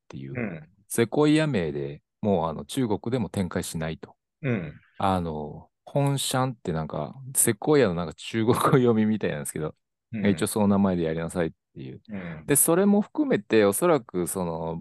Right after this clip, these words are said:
Speaker 1: ブランドフィーみたいなのを中国から本国に戻したと思うんですよね、何らかの形で。
Speaker 2: うん。うん。
Speaker 1: あとはジーピーにもおそらく本国のメンバーとか含めて、チャイナには入ってたと思うんで、そこも切り分けると思うんですね。
Speaker 2: うん。
Speaker 1: で、そうすると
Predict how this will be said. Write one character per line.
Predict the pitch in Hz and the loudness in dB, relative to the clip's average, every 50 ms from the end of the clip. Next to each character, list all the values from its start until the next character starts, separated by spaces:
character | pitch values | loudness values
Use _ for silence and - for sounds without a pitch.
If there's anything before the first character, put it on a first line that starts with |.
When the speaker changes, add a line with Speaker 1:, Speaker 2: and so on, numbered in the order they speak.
| 67 | -8
Speaker 1:
ブ | 71 101 107 | -2 0 2
ラ | 117 120 131 | 2 2 2
ン | 139 143 135 | 0 -2 -2
ド | 139 135 | -2 -2
フ | 135 - | -2 0
ィ | 151 139 117 | 0 0 0
ー | 82 | 0
み | 73 71 | -2 -4
た | - 73 | -6 -6
い | 71 71 | -6 -6
な | 69 | -8
の | 67 65 65 | -12 -12 -14
を | 71 - | -16 -14
中 | - - 147 139 113 | -6 -4 -2 0 2
国 | 101 87 | 2 0
か | - - - 73 | 0 -2 -4 -2
ら | 76 73 - - _ _ _ _ _ - | -2 -2 -6 -8 _ _ _ _ _ -2
本 | 143 131 104 92 | 0 0 0 0
国 | - - 73 73 | -2 -4 -10 -10
に | 76 76 | -8 -8
戻 | 76 82 104 120 143 139 | -6 -2 -2 -2 -2 -2
し | - - | -4 -6
た | - | -10
と | - - 80 | -8 -8 -8
思 | 76 76 76 78 | -8 -6 -8 -10
う | |
ん | - | -10
で | - | -12
す | - - | -10 -8
よ | 82 | -8
ね、 | 80 | -6
何 | 80 85 85 | -6 -6 -6
ら | 82 80 | -6 -6
か | 139 127 - | -6 -6 -6
の | - 165 | -6 -8
形 | - - - - - - - | -10 -12 -12 -14 -18 -18 -18
で。 | - - - _ _ - - - - | -18 -20 -20 _ _ -20 -20 -16 -12
Speaker 2:
う | 214 | -12
ん。 | |
う | 214 | -10
ん。 | 190 175 - | -8 -4 -4
Speaker 1:
あ | 175 202 | -2 0
と | - 302 | 2 4
は | 190 131 98 | 4 4 4
ジ | 87 101 117 127 | 0 0 0 0
ー | 127 - | 0 2
ピ | - 180 | 2 4
ー | 165 | 4
に | 143 110 90 | 6 4 4
も | 82 78 80 | 2 0 -4
お | 80 | -4
そ | - - 127 | -2 0 2
ら | 117 101 | 2 0
く | - 90 | -2 -4
本 | 85 - 107 104 104 104 101 95 - | -6 -2 0 0 2 2 0 -2 -4
国 | - - 104 101 101 101 98 95 95 95 | -6 -6 -4 -2 -2 -2 -4 -4 -4 -4
の | 98 113 123 113 | 0 2 2 2
メ | 90 82 82 | 2 0 -2
ン | 82 82 78 | -4 -6 -6
バ | - - | -6 -8
ー | - - | -8 -10
と | - - | -12 -12
か | - - - - | -10 -8 -8 -8
含 | - - - - | -8 -6 -6 -4
め | 80 76 - _ _ - | -4 -6 -8 _ _ -8
て、 | - - - - - - - | -8 -6 -6 -8 -12 -12 -6
チ | - - | -2 0
ャ | 107 | 0
イ | 92 | 0
ナ | 82 | -2
に | 73 - | -4 -6
は | - - | -6 -4
入 | 110 98 | -4 -2
っ | |
て | - - - | -2 -4 -8
た | - | -10
と | - - | -8 -10
思 | 76 | -8
う | 78 | -8
ん | |
で、 | - | -6
そ | - - 131 | -6 -6 -4
こ | - 170 | -2 0
も | 170 165 | 0 0
切 | - - - 143 | -2 -2 -2 0
り | 139 | 2
分 | 139 139 - | 2 2 0
け | - 135 | 0 -2
る | 101 82 | -2 -2
と | - 76 | -4 -8
思 | 65 65 | -16 -16
う | |
ん | 67 _ _ | -18 _ _
で | - | -20
す | - - - | -20 -18 -14
ね。 | - 113 | -12 -10
Speaker 2:
う | 107 101 | -8 -8
ん。 | 90 85 - | -8 -4 -2
Speaker 1:
で、 | 143 131 | 0 2
そ | - 190 | 2 2
う | 185 | 4
す | - 208 | 4 4
る | 202 | 4
と | 208 - 202 - - | 4 2 2 2 2